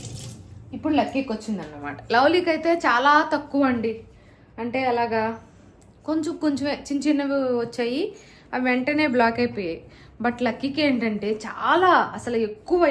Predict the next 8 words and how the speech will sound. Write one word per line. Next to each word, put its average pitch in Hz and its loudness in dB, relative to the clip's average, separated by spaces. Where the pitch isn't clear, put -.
ఎన్నంటే 277 0
కొంచెం 302 -4
కూడా 359 2
గ్యాప్ 254 0
లేదు. 269 0
ఇదంతా 240 -2
కూడా 220 -2
మొత్తం 370 -4